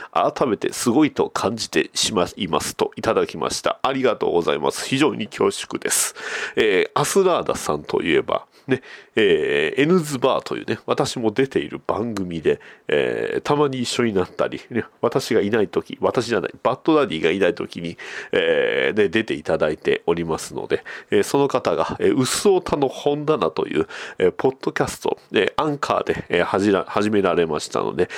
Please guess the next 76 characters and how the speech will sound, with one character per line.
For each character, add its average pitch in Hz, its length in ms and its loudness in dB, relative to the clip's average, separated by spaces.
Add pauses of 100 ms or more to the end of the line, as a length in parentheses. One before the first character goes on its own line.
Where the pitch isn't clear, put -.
(240)
ぜ 147 200 0
ひ 104 140 -4
そ - 140 0
ち - 160 0
ら 151 80 4
の 135 100 2
方 117 180 0
も 90 100 -8
チ - 200 -2
ェ - 20 -2
ッ - 40 -6
ク - 140 -4
し - 120 -6
て 82 100 0
い 78 60 0
た 87 120 2
だ 71 120 2
け - 120 -2
れ - 80 -4
ば - 140 -6
と - 100 -2
思 65 220 -2
い - 100 -10
ま - 80 -4
す。 - 220 -6 (400)
え 104 280 4
ー、 165 180 2
現 131 60 -2
在、 76 300 -2 (280)
え 67 380 2
ー、 - 0 -
ス - 200 -6
パ - 160 2
イ 190 100 2
ダ 175 240 2
ー - 20 2
マ 147 200 -2
ン - 20 -12
ヒ 151 220 -4
ス - 100 0
ト - 160 0
リ - 140 -2
ア 80 80 -2
と - 140 -4
い - 60 -16
う - 40 -14
こ - 160 -10
と - 100 -10
で - 120 -10
ね、 123 180 -4 (340)
え 107 140 4
ー、 101 40 2
ス - 140 -6
パ - 180 0
イ 175 120 0
ダ 151 180 2
ー - 20 -4
マ 78 140 2
ン 78 80 -4
の 65 80 -4
話 90 540 0
を、 67 120 4 (120)
え 82 720 2 (560)
ー、 113 60 -6
な 98 120 2
ん 87 60 -4
て - 80 -14
い - 40 -14
う - 0 -
ん - 0 -
で - 20 -16
す - 100 -12
か、 - 80 2
大 104 160 0
体 110 200 0
す-、 95 300 -8